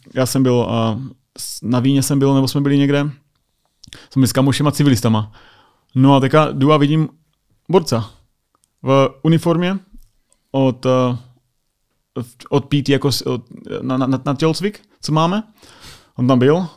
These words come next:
jed-, jed-, jednu nohavicu vyhrnutou, měl naušnice, měl vlasy udělaný jakože na frajera. Se na něho koukám, říkám, „Tyjo, večer tady takhle lítá, ne?“ Tak jsem za ním přišel, říkám, „Čau, co máš na sobě?“ On se mi zaraz říká, „Co je?“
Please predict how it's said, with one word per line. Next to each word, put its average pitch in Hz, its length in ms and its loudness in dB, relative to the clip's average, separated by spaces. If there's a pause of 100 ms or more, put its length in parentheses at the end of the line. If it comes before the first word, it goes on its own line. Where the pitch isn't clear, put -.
(320)
jed-, 135 160 -2
jed-, 143 220 0
jednu 151 220 4
nohavicu 151 380 4
vyhrnutou, 160 600 4 (560)
měl 120 260 2
naušnice, 185 680 2 (500)
měl 131 200 4
vlasy 151 320 2
udělaný 175 340 2
jakože 175 380 2 (180)
na 147 200 0
frajera. 180 500 4 (760)
Se - 120 -6
na - 40 2
něho 120 80 2
koukám, 123 380 -2
říkám, 113 200 -2
„Tyjo, 113 140 -2
večer 143 280 2
tady 143 180 0
takhle 139 220 -2
lítá, 135 360 0
ne?“ 139 220 0 (520)
Tak - 60 -20
jsem 135 100 -2
za 127 60 4
ním 139 120 4
přišel, 135 260 -2
říkám, 127 260 0
„Čau, 156 240 -2 (760)
co - 140 -4
máš 151 120 4
na 151 60 2
sobě?“ 160 300 -2 (1080)
On 113 60 -6
se 120 140 0
mi 123 80 2
zaraz 117 240 0
říká, 104 220 -4
„Co 101 140 -2
je?“ 110 180 0